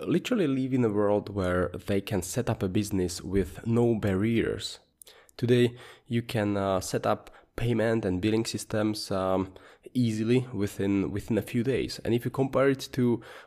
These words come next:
what the world looked like just ten, fifteen, twenty years ago, well, you cannot, you, you couldn't just accept payments, uh, from, I don't know, uh,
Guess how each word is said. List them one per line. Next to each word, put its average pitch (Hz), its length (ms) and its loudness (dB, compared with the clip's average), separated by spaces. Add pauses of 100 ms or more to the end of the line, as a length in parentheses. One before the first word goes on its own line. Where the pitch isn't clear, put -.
what 110 380 2
the 104 140 -2
world 113 300 4
looked 127 260 0
like - 180 -2
just - 240 -10
ten, 110 200 2
fifteen, 117 380 -4
twenty 110 280 0
years 120 240 2
ago, 123 180 -2
well, 104 300 2
you 117 160 2
cannot, 170 460 -2 (400)
you, 117 100 0
you 123 160 4
couldn't 185 300 4
just 104 280 0
accept - 400 -4
payments, 92 560 0
uh, 90 140 0
from, 90 640 0
I 90 180 -6
don't 90 120 -2
know, 87 180 2
uh, 80 220 -2